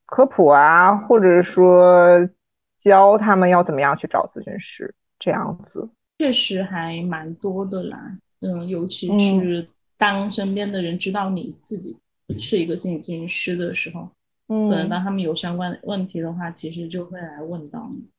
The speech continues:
Speaker 1: 嗯，而且我会感觉这个好像又有很大的门槛，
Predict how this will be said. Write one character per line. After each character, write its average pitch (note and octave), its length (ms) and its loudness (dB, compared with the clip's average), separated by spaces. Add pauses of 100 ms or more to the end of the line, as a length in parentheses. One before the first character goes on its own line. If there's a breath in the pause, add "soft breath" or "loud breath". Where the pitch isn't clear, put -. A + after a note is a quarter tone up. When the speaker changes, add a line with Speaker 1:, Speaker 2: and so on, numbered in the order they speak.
Speaker 1:
嗯， G#3+ 500 -4
而 C#4+ 160 4
且 A#3 460 4 (720)
我 G#3 120 4
会 G#4 140 8
感 F#3+ 240 4
觉 G3 140 6
这 C4+ 160 4
个 A#3+ 100 6
好 F3 160 4
像 G#3 480 2 (220)
又 A3 640 6 (400)
有 F3 220 6
很 D#3+ 240 -2
大 F#3+ 180 4
的 F3 100 6
门 B2+ 400 0
槛， - 320 -2